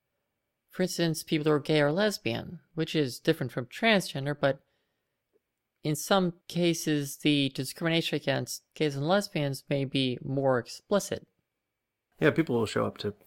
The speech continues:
Speaker 2: protest things with signs that say ugly things.
Speaker 1: Oh, sure, yeah. Or shout things at them or whatever, uh, or among other things, but
Speaker 2: Whereas the, I think the transgender situation is almost not understood for the most part.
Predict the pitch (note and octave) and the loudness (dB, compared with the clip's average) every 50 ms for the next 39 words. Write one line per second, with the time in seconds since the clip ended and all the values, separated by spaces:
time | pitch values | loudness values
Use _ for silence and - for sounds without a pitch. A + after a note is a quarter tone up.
0 | _ _ _ - - - D#3+ E3 - - G2+ G2 - - G#2 G2+ F#2+ G2 F#2+ - | _ _ _ -12 -2 0 0 0 2 0 -2 -2 -2 -2 -2 -2 -2 -4 -2 0
1 | - C3 C3+ A2 G2+ G2+ - - F#2+ - - _ _ - - A#2 G#2+ G#2+ G#2+ G#2+ | 0 2 2 2 2 0 -2 -6 -12 -14 -14 _ _ -4 0 2 2 2 2 0
2 | - - - - - - - - - _ _ - - - - - - - _ - | -2 -4 -6 -6 -6 -8 -8 -10 -14 _ _ -20 -20 -20 -20 -20 -20 -12 _ 0
3 | - A#3 - - C#4 C#4 C4+ C4 C4 C4 B3+ A3 E3 B2 - _ _ _ - - | 2 2 4 4 4 4 6 6 6 6 4 4 2 0 -4 _ _ _ -10 -4
4 | - F#3 G#3 G3 - - - F3 F3+ F#3 - - G3+ F#3+ F#3+ F#3 F3+ F3+ E3+ - | 2 4 4 4 4 4 2 2 2 2 2 2 4 4 4 4 2 0 0 0
5 | - F3+ F3 F3 F3 E3+ E3 D#3 D3 D3 E3 D#3+ D#3+ D#3+ D#3+ D#3+ D#3+ D#3+ D#3+ D#3+ | 0 2 4 4 2 2 2 0 0 0 2 2 4 4 4 2 2 2 2 0
6 | D#3 D3+ - _ _ _ _ - D3+ - - - D#3 E3+ D#3+ - - C#3 D3 D3+ | -2 -6 -10 _ _ _ _ -4 -4 -2 0 2 4 4 4 4 2 2 0 0
7 | D3 C#3 C#3 D3 E3+ E3 D3+ - - D3 C#3+ C#3+ C#3 - - C#3+ C3 - - - | 2 2 2 2 2 0 -2 -2 -4 -4 -4 -4 -2 2 2 2 2 2 -2 -20
8 | _ _ _ _ _ _ _ _ _ _ _ - - _ _ _ _ - A#2 A2+ | _ _ _ _ _ _ _ _ _ _ _ -20 -20 _ _ _ _ 0 2 4
9 | A2 G#2 G#2 G#2 - - B2 A#2+ A2 - - A#2 - - G#2+ G#2+ - B2+ A2+ - | 4 4 2 -2 -4 -2 0 2 2 2 0 -4 -6 -4 -4 -2 -2 -2 -2 -2
10 | G#2 G2 - - A#2+ A2 G#2 - - C#3+ C3 B2 A2 G2+ - A2 G2+ - G#2 G#2 | -6 -6 -2 0 0 0 0 0 0 0 0 2 0 0 0 -2 0 2 2 0
11 | G2 - - G2+ G2 G2 - - A2+ A2+ G#2+ G2+ - - - - _ _ _ _ | 0 0 0 0 0 0 0 2 2 2 2 2 0 -2 -8 -14 _ _ _ _
12 | _ - B2+ A2 G#2 G2+ G2 - - F#2+ F#2+ F#2+ F#2 - - - G#2+ G2+ - - | _ -4 0 2 2 2 2 2 0 -2 -4 -4 -6 -4 0 2 2 2 0 -4
13 | - - G#2 G#2 - - - - - - | -8 -6 -6 -6 -6 -8 -8 -12 -12 -12